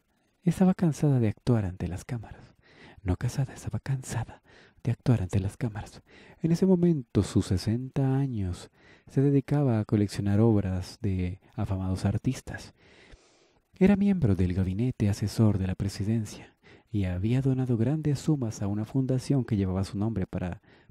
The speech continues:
promocionar el arte de las películas. Su hija se había casado con un lord inglés y su hijo con una princesa italiana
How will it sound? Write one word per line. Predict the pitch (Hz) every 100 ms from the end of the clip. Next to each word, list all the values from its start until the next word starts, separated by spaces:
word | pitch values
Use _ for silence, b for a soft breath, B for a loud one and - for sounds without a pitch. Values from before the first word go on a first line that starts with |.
| -
promocionar | 98 92 90 98 90 95
el | 107
arte | 120 117 113
de | 107 98
las | 101
películas. | - 95 113 - 113 - - b b b b -
Su | - 160
hija | 185 208
se | -
había | 120 107
casado | 107 - 131 95
con | - 92 104
un | 120 113
lord | 117 90 -
inglés | 95 95 110 113 - - B B B B
y | 98
su | - 87
hijo | 92 117 - 131 - B B B B
con | - 190
una | 214
princesa | 214 175 127 123 107
italiana | - 101 139 123 -